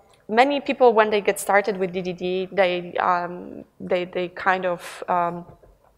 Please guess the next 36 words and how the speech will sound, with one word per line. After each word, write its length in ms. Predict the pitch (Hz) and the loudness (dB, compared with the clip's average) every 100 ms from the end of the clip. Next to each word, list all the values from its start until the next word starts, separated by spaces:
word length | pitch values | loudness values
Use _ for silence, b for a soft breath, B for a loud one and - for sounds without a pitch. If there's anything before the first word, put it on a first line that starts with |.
| - _ _ _ - | -20 _ _ _ 0
want 220 | 208 220 | 2 4
to 120 | 226 | 2
start 360 | - 196 196 190 | 6 6 6 4
by 120 | 185 | 2
using 400 | 180 196 202 185 | 2 -2 -2 0
all 120 | 185 | 0
the 120 | 180 | 0
tactical 440 | 175 170 196 - 202 | -2 -4 -4 -4 0
patterns. 760 | 190 190 190 180 180 190 - B B B | 0 0 0 -2 -2 -8 -18 B B B
Uh, 240 | - 170 170 | 0 2 0
they 180 | 170 175 | -2 0
learn 240 | 175 175 | 0 -2
about, 500 | 175 180 170 165 - | 0 2 2 0 -2
uh, 300 | - 165 165 | 0 0 0
value 280 | 170 190 196 | 4 4 4
objects, 560 | 190 185 185 180 175 - | 2 2 2 0 0 2
aggregates, 560 | 185 180 180 175 175 - | 0 0 0 0 -2 -4
et 160 | 175 - | -8 -6
cetera. 320 | 180 175 175 B B | -2 -2 -2 B B
But 100 | 190 | 2
I 120 | 185 202 | 4 4
think 260 | 254 240 | 0 -2
it's 160 | 214 220 | -4 -4
much 260 | 202 202 | -4 -2
better 200 | 202 196 | -4 -4
investment 600 | 190 185 180 185 - 180 180 | -4 -4 -2 -2 -4 -8 -4
to 140 | - | -4
actually 760 | 180 - 180 175 170 175 311 - 185 | -4 -2 -4 -4 -4 -6 -8 -10 -2
learn 480 | 196 190 185 185 190 B B | 2 2 2 -4 -10 B B
how 180 | - 202 | 4 4
to 140 | 208 196 | 4 4
write 260 | 190 185 | 4 4
clean 220 | - 185 | -4 -8
code, 360 | 180 175 170 170 | -4 0 0 -2
how 200 | - 196 | 0 0
to 440 | - 190 175 170 | 0 -2 -2 -4